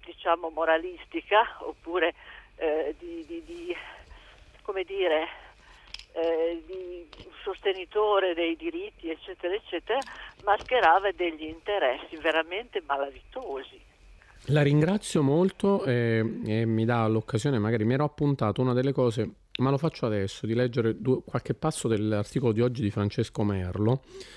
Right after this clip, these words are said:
Speaker 2: intitolato Radicali infiltrati e sciacalli. <clears throat> Perché questo, questo Antonello Nicosia, eh, ehm, dice Merlo, ma chi lo conosceva,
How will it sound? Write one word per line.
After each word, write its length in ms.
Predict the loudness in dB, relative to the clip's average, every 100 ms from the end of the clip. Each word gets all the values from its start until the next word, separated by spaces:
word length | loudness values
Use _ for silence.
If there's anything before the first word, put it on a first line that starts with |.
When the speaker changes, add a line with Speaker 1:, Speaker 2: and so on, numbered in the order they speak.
| -20 -20 -20 -20 -20 -20 -10 -2
Speaker 2:
intitolato 540 | 0 2 2 2 2
Radicali 600 | 0 0 0 0 2 2
infiltrati 600 | 2 0 -6 -2 0 2
e 60 | 0
sciacalli. 1500 | -2 -4 -2 -2 0 0 -2 -2 2 2 4 4 4 2 0 _
<clears throat> 20 | _ _ _ -18 0
Perché 220 | 2 2
questo, 580 | 2 0 2 2 2 2
questo 280 | -2 0 0
Antonello 500 | 0 2 2 4 4
Nicosia, 800 | 2 2 0 -2 0 2 2 0
eh, 180 | -4 -4
ehm, 1120 | 0 0 0 0 0 0 -2 -2 -4 -4 -6 -10 -14 -18 -10
dice 500 | -4 -2 0 0 2
Merlo, 380 | 2 0 0
ma 120 | -2 0
chi 140 | 2
lo 100 | 2
conosceva, 720 | 2 -2 -4 -2 0 2 0